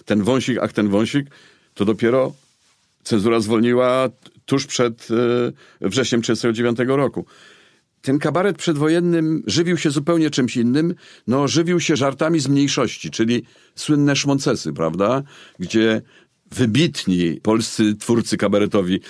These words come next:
żydowskiego pochodzenia, prawda? Jak Hemar, jak Tuwim, jak Słonimski,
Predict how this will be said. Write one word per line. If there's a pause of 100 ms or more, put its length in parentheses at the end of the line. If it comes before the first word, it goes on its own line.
żydowskiego
pochodzenia,
prawda?
Jak
Hemar, (200)
jak
Tuwim, (460)
jak
Słonimski,